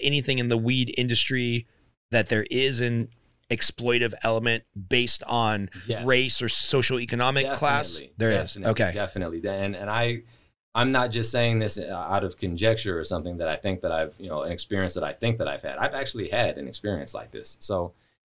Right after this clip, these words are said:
Speaker 2: the company that I'm with, I have nothing but good things to say about the company that I'm with. But prior to me, uh, sort of evaluating my opportunity as a social equity applicant, looking out there, um, there came to be a situation, this is a,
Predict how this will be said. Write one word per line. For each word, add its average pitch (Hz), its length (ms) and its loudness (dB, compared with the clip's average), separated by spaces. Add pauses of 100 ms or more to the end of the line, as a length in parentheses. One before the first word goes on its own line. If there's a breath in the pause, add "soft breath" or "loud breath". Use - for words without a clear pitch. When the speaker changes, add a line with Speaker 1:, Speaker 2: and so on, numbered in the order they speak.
Speaker 2:
the - 60 -14
company 208 320 2
that 160 140 -4
I'm 113 200 0
with, 135 400 0
I 117 80 0
have 120 220 2
nothing 123 320 -2
but 98 120 -4
good 113 180 0
things 110 180 -2
to - 80 -6
say 95 180 -2
about 87 220 -2
the - 40 -20
company 90 300 -4
that 78 140 -6
I'm 76 160 -6
with. 82 240 -6
But - 180 -12
prior 156 380 -2
to 123 180 -4
me, 110 480 -2
uh, - 140 -16
sort 101 260 -2
of 87 80 -4
evaluating 101 680 0
my 90 240 -4
opportunity 92 640 -6
as 85 100 -6
a 80 60 -10
social - 320 -6
equity 85 380 -10
applicant, 101 560 -4 (440 soft breath)
looking 92 280 -6
out 95 200 0
there, 92 460 0
um, 82 440 -4
there 98 120 -2
came 127 320 0
to 120 60 -2
be 113 200 0
a 104 40 0
situation, 101 880 -4
this - 140 -14
is - 40 -20 (160)
a, 87 140 -2